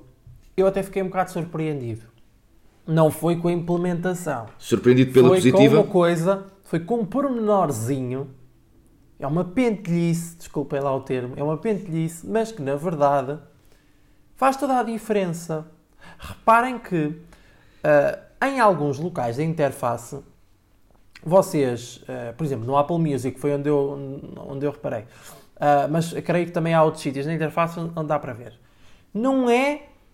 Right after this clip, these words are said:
Speaker 1: aquele só o preto, estás a perceber?
Speaker 2: Sim.
Speaker 1: Ah, há, ou seja, um, um género de uma dinâmica,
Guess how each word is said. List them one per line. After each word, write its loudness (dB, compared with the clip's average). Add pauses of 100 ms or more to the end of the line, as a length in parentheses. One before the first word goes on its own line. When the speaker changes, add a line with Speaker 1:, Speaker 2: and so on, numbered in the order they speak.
(160)
Speaker 1:
aquele 2 (100)
só 2
o 0
preto, 2
estás 0
a -4
perceber? 0
Speaker 2:
Sim. 2
Speaker 1:
Ah, 2 (680)
há, 8
ou 4
seja, 2
um, 0
um 4
género 4
de 0
uma 4
dinâmica, 2